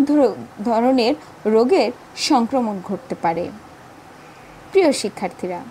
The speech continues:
মানুষের অভ্যাসের কারণেই কিন্তু পরিবেশ দূষণ হচ্ছে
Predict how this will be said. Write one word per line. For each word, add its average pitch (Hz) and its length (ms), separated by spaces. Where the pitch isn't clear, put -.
মানুষের 311 680
অভ্যাসের 302 640
কারণেই 247 500
কিন্তু 320 360
পরিবেশ 240 380
দূষণ 190 280
হচ্ছে 180 440